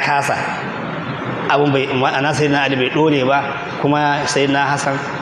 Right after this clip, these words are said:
an ban mai abin ya je ya sayar, ya danƙa mutane hannun Banu Umayya. Ya yi ta gori.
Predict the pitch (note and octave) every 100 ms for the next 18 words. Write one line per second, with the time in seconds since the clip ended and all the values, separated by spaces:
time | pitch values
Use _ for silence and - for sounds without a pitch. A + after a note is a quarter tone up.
0 | - C#3 D3+ D3 D3+ D#3+ D3+ B2 C#3+ C3
1 | - B2+ C3+ C3 C#3 C#3 C3+ D#3 D3+ C3
2 | - - C3+ C#3+ C3 E3+ E3+ C#3 C#3+ C#3
3 | C3+ B2+ C#3 C#3+ C3 B2 C#3 B2 B2+ A2+
4 | - - - F#3+ G3 G3 G3+ E3 F#3+ F#3